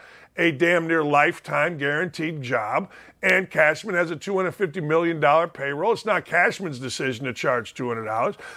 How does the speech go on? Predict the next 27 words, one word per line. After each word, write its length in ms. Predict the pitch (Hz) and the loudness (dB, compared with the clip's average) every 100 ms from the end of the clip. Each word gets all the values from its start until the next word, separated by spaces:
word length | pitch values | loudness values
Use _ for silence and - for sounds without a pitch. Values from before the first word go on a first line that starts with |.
| - | 0
but 160 | 254 247 | 2 2
the 100 | 240 | 0
Yankees 500 | 196 196 175 196 160 | 0 0 0 -4 -4
need 180 | 185 170 | -4 -4
to 60 | |
be 100 | 185 | -6
better, 300 | 147 147 160 | 0 4 4
and 240 | 160 160 175 | 2 2 4
I 160 | 175 | 4
applaud 460 | 160 - 214 269 220 | 2 -2 2 2 2
the 80 | 180 | 0
Yankees 560 | 151 139 139 160 151 - - _ - | 0 -2 -4 -8 -10 -18 -20 _ -6
because 920 | 156 185 - 180 254 226 139 139 - - _ _ | -4 -4 -4 2 4 6 4 -2 -8 -20 _ _
they 280 | 156 190 180 | 2 4 4
have 360 | 131 185 170 | 2 2 2
such 380 | - - 165 165 | -2 -2 -2 -2
high 420 | - 156 147 147 - | -4 2 4 2 0
expectations. 1120 | 135 - - 139 127 - 185 185 - - - - - - - | -2 -2 -4 -4 -4 -4 0 0 -2 -12 -20 -20 -20 -4 2
It 180 | 185 | 2
doesn't 420 | 220 240 277 349 - | 6 4 4 -4 2
always 440 | 220 220 214 202 | 4 6 6 2
stay, 380 | - - 190 151 | 0 2 2 2
and 120 | 143 | 2
I 80 | 170 | 2
use 220 | 208 190 | 2 2
Indiana 420 | 196 190 190 190 156 | 0 4 4 4 4
basketball 840 | 156 165 160 - 117 113 101 101 | 4 4 2 -6 -8 -6 -8 -10